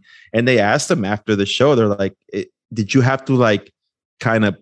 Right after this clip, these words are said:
bleep some stuff out because you knew you were on the mic?" And he goes, "No, not really. This is who I am. That you talk to my infielders, this is how I'm talking every time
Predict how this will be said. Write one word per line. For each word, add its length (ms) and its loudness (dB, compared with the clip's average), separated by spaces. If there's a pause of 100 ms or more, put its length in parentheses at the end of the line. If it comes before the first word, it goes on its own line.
(120)
bleep 220 0
some 160 -2
stuff 320 -2
out 320 2
because 280 -6
you 80 -4
knew 100 0
you 160 2
were 80 0
on 100 -2
the 60 -4
mic?" 220 -4
And 80 0
he 60 0
goes, 180 -2
"No, 120 -2
not 240 0
really. 280 2
This 200 -4
is 120 -4
who 180 2
I 120 2
am. 280 0
That 160 -2 (280)
you 80 -2
talk 280 -2
to 100 0
my 200 0
infielders, 640 2
this 180 0
is 100 -6
how 200 2
I'm 140 -2
talking 540 -2
every 420 2
time 460 -2